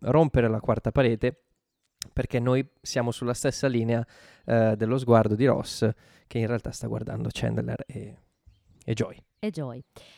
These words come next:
Speaker 2: Ehm, bene, eh, abbiamo già introdotto dei momenti stilistici, mi piace questa cosa, però andiamo anche un po' a parlare della, della
Speaker 1: Dai.
Speaker 2: trama dell'episodio, che
Speaker 1: Di
Speaker 2: in
Speaker 1: cosa si
Speaker 2: realtà
Speaker 1: parla?
Speaker 2: è, beh, è tutta un'unica trama, no? Potremmo dire che ha una sottotrama.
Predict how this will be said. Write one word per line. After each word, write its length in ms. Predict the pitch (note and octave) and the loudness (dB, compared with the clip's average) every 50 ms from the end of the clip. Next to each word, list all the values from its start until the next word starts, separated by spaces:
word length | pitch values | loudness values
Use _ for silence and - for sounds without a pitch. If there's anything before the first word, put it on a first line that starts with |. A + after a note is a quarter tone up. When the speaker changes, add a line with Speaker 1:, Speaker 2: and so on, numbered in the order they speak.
| _ _ _ | _ _ _
Speaker 2:
Ehm, 720 | - A3 A3 G#3+ G#3 G3+ G3 G3+ G3 F#3+ F#3+ F#3 F#3 F#3+ F#3 _ | -4 -2 -2 -2 -2 -2 -4 -6 -6 -8 -10 -10 -12 -14 -16 _
bene, 500 | _ C4 B3 E3+ D3+ D3 D#3+ D#3+ D#3 E3 - _ _ _ _ _ _ _ _ | _ -10 -10 -8 -8 -8 -10 -10 -10 -12 -16 _ _ _ _ _ _ _ _
eh, 220 | - - - _ _ | -20 -20 -20 _ _
abbiamo 360 | F#3 F#3 D#3+ G#3+ G#3+ G3+ G3+ | -10 -4 -4 -2 -2 -2 -2
già 100 | G3 G#3+ | -2 -2
introdotto 520 | G#3 G3+ G#3+ - G3 F3+ F3+ F3+ - - G3 | -4 -4 -4 -6 -6 -4 -6 -6 -6 -6 -8
dei 200 | F#3 F3 E3+ D#3+ | -6 -6 -8 -8
momenti 380 | E3+ F3 E3+ E3 E3 D#3+ - | -8 -8 -8 -10 -10 -10 -12
stilistici, 680 | F3+ - - - F3+ D#3+ D#3+ D#3 - - E3+ - - G#3+ | -14 -14 -14 -12 -10 -10 -10 -10 -10 -12 -10 -8 -8 -8
mi 100 | D#4+ G4 | -8 -8
piace 380 | - - A#2+ - C#3 - - D3 | -8 -10 -10 -10 -12 -12 -14 -12
questa 300 | - D#3 - - - D3 | -12 -14 -14 -14 -14 -12
cosa, 280 | - C3 C3 C3+ D3 | -10 -10 -10 -10 -10
però 180 | - - C#4+ F#4+ - | -8 -8 -8 -8 -8
andiamo 380 | - F3 F3 G3 A3 A#3+ B3+ | -8 -10 -10 -8 -6 -6 -6
anche 180 | B3 G3 - F3+ | -8 -8 -8 -8
un 140 | D#3+ E3 D#3 | -10 -8 -8
po' 140 | - D#3 | -8 -8
a 40 | D3 | -6
parlare 480 | C#3+ E3+ D#3+ C#3+ C#3 C3+ C3 C3+ C#3 D3 | -6 -8 -10 -10 -10 -10 -10 -10 -10 -12
della, 200 | C#3 C3+ C3 - - | -14 -14 -16 -14 -12
della 200 | D3+ D3+ D3 D3 | -10 -8 -8 -8
Speaker 1:
Dai. 80 | D3+ C#3+ | -8 -8
Speaker 2:
trama 220 | C#3+ D3 C#3+ D3+ | -10 -10 -10 -10
dell'episodio, 460 | D#3 D#3 C#3+ - E3 - D3+ C#3+ E3 | -10 -10 -10 -10 -8 -8 -8 -8 -6
che 60 | - | 0
Speaker 1:
Di 60 | - D#3+ | 0 6
Speaker 2:
in 60 | E3+ | 6
Speaker 1:
cosa 180 | F#3 F3 D#3+ D#3 | 8 8 8 6
si 60 | - | 4
Speaker 2:
realtà 180 | D3 - - A#2 | 4 4 4 0
Speaker 1:
parla? 260 | G#2+ G#2 G#2+ A2 A2 - - _ _ | 0 -2 -6 -10 -12 -14 -20 _ _
Speaker 2:
è, 120 | - - | -20 -20
beh, 160 | - - - - - - - - - A2+ G#2+ _ | -20 -20 -20 -20 -20 -20 -20 -20 -20 -20 -20 _
è 160 | - G3 A3+ | -12 -12 -8
tutta 360 | - B3 D#4 - _ - G3 F3 | -4 -4 -4 -4 _ -4 -4 -4
un'unica 560 | E3+ F#3+ G#3 A#3+ A3 F#3+ F#3 F3 E3 - D#3+ | -2 -2 -2 -2 -2 -2 -4 -6 -8 -10 -12
trama, 380 | - E3+ C#3+ B2 B2 B2+ C3 C3+ | -12 -12 -14 -14 -14 -12 -12 -8
no? 260 | D3+ G#3 C4 B3+ - | -6 -6 -8 -8 -8
Potremmo 400 | _ F3 E3+ - D#3+ D3 D3+ D3+ D#3 | _ -6 -6 -6 -6 -8 -8 -8 -8
dire 220 | D3+ D3 C#3+ C#3+ C#3+ - | -8 -10 -10 -10 -12 -10
che 300 | - - D#4 D4 D#4+ - _ _ | -8 -6 -6 -6 -6 -10 _ _
ha 160 | - A#3+ C4 | -2 0 0
una 160 | C4+ C4 C4 | 0 0 -2
sottotrama. 880 | B3+ - - F3+ - _ - D3 - - C#3 C3+ C3 C3+ C#3+ D3+ A#3 | -4 -6 -8 -8 -8 _ -10 -10 -10 -10 -12 -10 -10 -10 -10 -10 -10